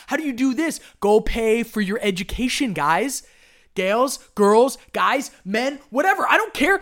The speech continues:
but you gotta go. You gotta pay for it, right? It's, it, it's astounding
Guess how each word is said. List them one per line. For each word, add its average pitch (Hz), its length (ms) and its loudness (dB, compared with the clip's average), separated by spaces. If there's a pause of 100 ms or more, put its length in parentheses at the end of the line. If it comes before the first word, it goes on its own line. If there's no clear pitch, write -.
(100)
but - 180 0
you 285 80 -6
gotta 277 380 0
go. 311 540 6
You 226 300 -6
gotta 302 280 2
pay - 280 -4
for 392 340 0
it, 147 160 -10 (440)
right? 254 260 2 (100)
It's, - 220 -6 (120)
it, 269 260 -10
it's 262 300 -6 (440)
astounding 247 1400 -2